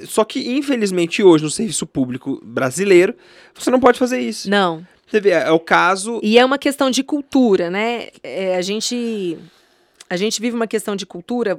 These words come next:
Speaker 2: a gente tá comentando aqui da, da gestão do meu gabinete, né? É, no início, eu tinha algumas pessoas na equipe que vieram de outros gabinetes, né? E aí, logo no início, elas sentiram o volume de trabalho que teriam no meu gabinete.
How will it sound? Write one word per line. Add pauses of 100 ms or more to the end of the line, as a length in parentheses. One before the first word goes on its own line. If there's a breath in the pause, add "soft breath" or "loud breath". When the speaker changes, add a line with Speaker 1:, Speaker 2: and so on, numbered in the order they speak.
Speaker 2:
a
gente
tá
comentando
aqui
da,
da
gestão
do
meu
gabinete,
né? (800 soft breath)
É, (320)
no
início,
eu
tinha
algumas
pessoas
na
equipe
que
vieram
de
outros
gabinetes, (380)
né? (380 soft breath)
E
aí,
logo
no
início,
elas
sentiram
o
volume
de
trabalho
que
teriam
no
meu
gabinete.